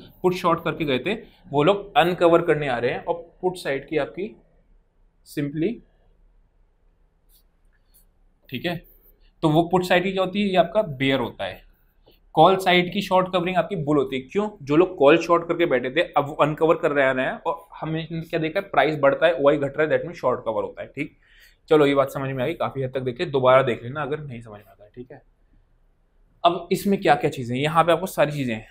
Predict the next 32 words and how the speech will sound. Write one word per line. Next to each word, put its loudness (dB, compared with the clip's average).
आरवी 6
सेटअप -4
जो 0
चल 2
रहा 6
है 4
वो -2
तो -6
चलता 0
ही 2
रहेगा, 2
in -2
addition -4
to -8
that 2
आपको 0
एक -4
शीट -6
और 8
मिलेगी, -4
ठीक -10
है। -10
उस 2
शीट -2
में -6
क्या 2
लिखा -2
होगा -2
कि -6
यहाँ -2
पे -4
आपकी 2